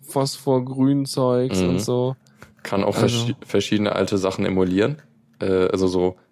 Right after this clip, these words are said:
Speaker 2: die Schriftarten erstmal die ga-, von den ganz alten Sa-, Sachen und halt auch die, die Farben kann man einstellen. Ähm, ja, das sieht schon ziemlich retro aus und es flackert.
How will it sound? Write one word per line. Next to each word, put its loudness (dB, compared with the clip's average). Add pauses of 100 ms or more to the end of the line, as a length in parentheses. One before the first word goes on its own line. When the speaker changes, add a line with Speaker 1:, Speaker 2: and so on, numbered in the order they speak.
(120)
Speaker 2:
die -10
Schriftarten -2
erstmal -2
die -2
ga-, -2
von -4
den 0
ganz -2
alten 0
Sa-, -2
Sachen -2 (360)
und 0
halt 2
auch 2
die, 0
die -4
Farben 0
kann -2
man 0
einstellen. 0 (1300)
Ähm, 0 (280)
ja, 2 (220)
das -2
sieht -4
schon 0
ziemlich -2
retro 0
aus 0
und -4
es -2
flackert. -2